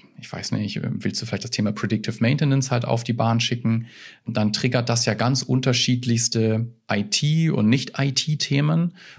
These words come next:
Und diese Person ist in der Lage, die richtigen Fachbereiche, an den richtigen Fachbereichen die Dinge einzulasten und damit als Schnittstelle zu fungieren. Und bei manchen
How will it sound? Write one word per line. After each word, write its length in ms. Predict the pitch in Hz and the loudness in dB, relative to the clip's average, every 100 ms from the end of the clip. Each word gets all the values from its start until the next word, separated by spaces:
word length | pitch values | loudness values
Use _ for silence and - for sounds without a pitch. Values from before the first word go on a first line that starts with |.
| - | -4
Und 240 | 113 110 | 0 2
diese 180 | 117 120 | 2 0
Person 400 | 117 120 110 120 | 0 0 4 4
ist 140 | 120 - | 2 2
in 100 | 113 | 2
der 80 | |
Lage, 400 | 107 110 123 135 | 4 2 2 2
die 140 | 110 110 | 2 2
richtigen 380 | 117 143 135 120 | 0 -2 0 0
Fachbereiche, 1080 | - 127 - 104 104 101 - - - - - | -2 -2 -2 0 0 0 -2 -4 -10 -16 -4
an 200 | 120 139 | 2 4
den 100 | 123 | 4
richtigen 300 | 120 - 117 | 0 -2 -2
Fachbereichen 580 | - 123 120 123 117 | -2 -2 0 0 0
die 140 | 117 104 | 0 2
Dinge 240 | 113 110 | 4 4
einzulasten 920 | 101 110 - 101 95 - - 110 101 - - - | 2 0 2 0 0 -4 -4 -6 -10 -16 -20 -4
und 140 | - 110 | 0 2
damit 200 | 110 113 | 2 2
als 120 | - | 2
Schnittstelle 420 | 113 113 - 98 | 2 0 -2 -4
zu 160 | - - | -8 -8
fungieren. 500 | 117 104 104 95 98 | -6 -6 -4 -4 -2
Und 300 | 98 - - | -2 -4 -2
bei 100 | 104 | 2
manchen 640 | 107 139 - 156 151 | 2 2 0 0 0